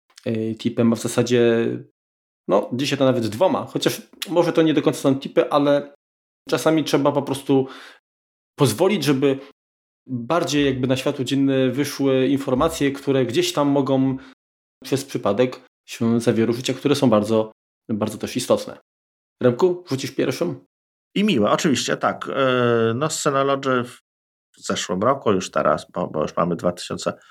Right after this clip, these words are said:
Speaker 2: dwudziesty drugi, trzeba się do tego przyzwyczaić. Zdobyło na koniec, na koniec dwa tysiące dwudziestego pierwszego kilka ważnych, nieważnych, no ale na pewno nagród wśród,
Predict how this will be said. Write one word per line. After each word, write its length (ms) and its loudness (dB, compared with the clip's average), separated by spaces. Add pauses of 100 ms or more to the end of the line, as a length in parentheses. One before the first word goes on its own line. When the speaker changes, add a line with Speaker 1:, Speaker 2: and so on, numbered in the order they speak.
(320)
Speaker 2:
dwudziesty 420 0
drugi, 460 0 (320)
trzeba 160 -4
się 140 -8
do 60 -12
tego 200 -6
przyzwyczaić. 760 -6 (560)
Zdobyło 520 -2
na 140 -2
koniec, 580 -4 (100)
na 120 -2
koniec 320 -2
dwa 140 -2
tysiące 300 -6
dwudziestego 380 -6
pierwszego 400 -2
kilka 600 -4 (600)
ważnych, 520 -2
nieważnych, 960 -2 (160)
no 120 -6
ale 200 2
na 120 0
pewno 320 -2
nagród 560 0 (580)
wśród, 640 0